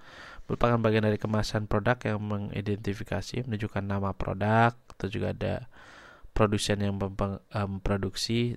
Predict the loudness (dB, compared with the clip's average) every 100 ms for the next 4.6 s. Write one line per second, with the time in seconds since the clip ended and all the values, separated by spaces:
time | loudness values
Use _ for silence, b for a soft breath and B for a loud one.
0 | -6 -4 -4 -6 -6 -4 -2 -2 0 0
1 | 2 0 0 0 0 0 -2 -2 -2 0
2 | 0 0 -4 -10 B B B B B B
3 | -18 -10 -4 -4 -4 -6 -4 -4 -2 -4
4 | -2 -2 -4 -6 -10